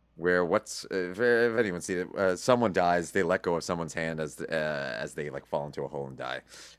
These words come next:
Um, but her read on this line is, like,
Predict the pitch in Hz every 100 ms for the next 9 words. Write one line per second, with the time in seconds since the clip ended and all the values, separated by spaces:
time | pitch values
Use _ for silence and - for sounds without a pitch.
0 | - 80 78 64 55 _ _ - - 98
1 | 90 80 90 107 104 - 80 80 - 82
2 | 78 85 73 - 76 65 -